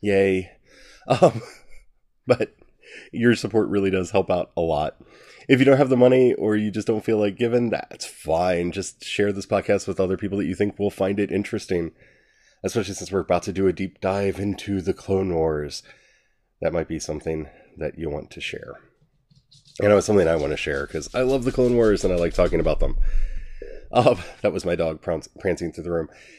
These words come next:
Uh, if you want to connect with me, just go to project shadow dot com. You'll see a link to all my social media accounts there. Twitter's the best place to find me. I'm C E Dorset there. And until next time, don't forget, have the fun.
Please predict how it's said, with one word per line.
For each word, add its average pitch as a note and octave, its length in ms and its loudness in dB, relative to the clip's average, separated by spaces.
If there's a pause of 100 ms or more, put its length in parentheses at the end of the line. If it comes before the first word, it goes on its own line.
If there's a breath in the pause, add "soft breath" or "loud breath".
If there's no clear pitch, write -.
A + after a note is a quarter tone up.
(540 soft breath)
Uh, A2+ 340 0 (420 loud breath)
if C#3+ 200 2
you C3+ 80 4
want C3 140 4
to B2+ 300 2 (280 loud breath)
connect C3+ 280 2
with C#3+ 140 0
me, C#3+ 180 2
just A#2+ 200 -6
go A2+ 80 0
to G#2+ 40 -4
project A2 300 -2
shadow G#2+ 240 0
dot G2+ 220 -2
com. B2+ 320 4
You'll G#2 100 0
see G#2+ 160 -4
a G2+ 80 2
link G#2 160 0
to G#2+ 80 0
all F#2 140 2
my G2 160 -2
social G2 280 -8
media G2+ 260 -2
accounts F#2 280 -4
there. A2+ 160 4
Twitter's F#2+ 380 -6
the F#2+ 100 -2 (140)
best F#2+ 240 -2
place F2 160 -4
to - 80 -20
find B2+ 180 2
me. B2 80 2
I'm G#2+ 100 0
C C#2 200 -6
E - 20 -6
Dorset - 320 -8
there. A#2+ 240 4 (440 loud breath)
And D3 200 6
until C#3+ 380 2
next A2+ 260 0
time, D#2+ 420 -4 (1040 loud breath)
don't A2+ 240 6
forget, F2+ 440 4 (640 loud breath)
have F#2 240 2
the G#2+ 80 6
fun. C3+ 400 6